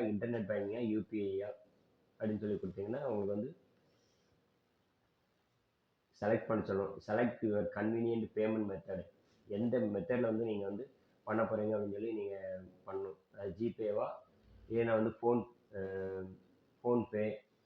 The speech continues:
Paytm, எது மூலமா நீங்க பண்ண போறீங்களோ அது மூலமா நீங்க ப-, செலக்ட் பண்ணிட்டு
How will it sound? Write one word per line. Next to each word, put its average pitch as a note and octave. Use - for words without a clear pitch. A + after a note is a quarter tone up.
Paytm, A2+
எது A#2
மூலமா C3+
நீங்க B2
பண்ண A2
போறீங்களோ G2+
அது G#2
மூலமா A2
நீங்க G#2+
ப-, G2
செலக்ட் G#2
பண்ணிட்டு F#2+